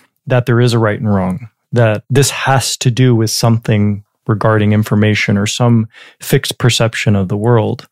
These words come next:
To realize, and the thing is, people are trying to deal with this change,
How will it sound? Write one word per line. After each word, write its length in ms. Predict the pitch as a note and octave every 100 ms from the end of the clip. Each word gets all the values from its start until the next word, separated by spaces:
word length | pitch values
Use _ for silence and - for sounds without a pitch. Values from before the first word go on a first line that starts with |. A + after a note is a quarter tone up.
| - - - - _ _ -
To 220 | C3+ B2
realize, 1040 | A#2 C3 D#3+ D3+ C3 A#2 A#2 A#2 A2+ - - _ _ _
and 220 | D#3 D3+ D3+
the 80 |
thing 220 | C3 D#3+ E3
is, 260 | D#3 A#2+ - _
people 260 | - D3+ D#3+
are 100 | D3
trying 300 | - C#3 C3
to 60 | A#2
deal 420 | G2 A#2+ B2+ B2
with 240 | A#2+ G#2
this 240 | A2+ G#2 -
change, 720 | - - C#3 A#2 G2+ G#2 -